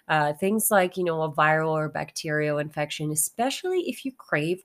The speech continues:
a lot of sugar. Bacteria, parasites, all those nasty things, they love sugar. They feed off sugar. So our microbiome can dictate our appetite a lot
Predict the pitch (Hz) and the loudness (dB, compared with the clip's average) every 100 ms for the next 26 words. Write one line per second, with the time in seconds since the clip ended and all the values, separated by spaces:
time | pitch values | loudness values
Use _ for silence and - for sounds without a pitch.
0 | - 185 143 - - 160 147 - 156 101 | -4 -2 0 -2 -4 -8 -8 -6 -6 -6
1 | 92 - 73 - - 226 233 226 220 220 | -10 -8 -8 -8 -2 0 2 4 2 0
2 | 214 208 208 202 196 196 196 202 208 180 | 0 0 0 2 2 2 -2 -2 -2 -2
3 | 175 165 170 180 160 170 165 - - - | 0 0 -2 -6 -6 -4 -4 -6 -14 -20
4 | - _ 190 226 208 165 160 165 160 160 | -20 _ 0 0 0 0 2 4 4 2
5 | 160 160 _ _ - - 160 120 - 143 | 0 -2 _ _ -6 -2 -2 -2 -4 -6
6 | 160 - - 226 226 220 - 170 170 - | -8 -10 -4 0 0 -2 -2 0 0 -4
7 | - 160 127 - - 175 160 - - - | -4 -2 -2 -6 -2 0 0 -2 -12 -20
8 | - - 208 214 180 185 185 165 165 160 | -16 0 2 4 2 0 -2 0 2 2
9 | 160 175 160 139 165 156 - 165 - 165 | -2 -4 -6 -4 -6 -8 -6 -6 -4 -4
10 | - 147 143 156 - 143 135 135 139 151 | -4 -4 -4 -8 -6 -6 -6 -8 -4 2
11 | 190 233 | 4 4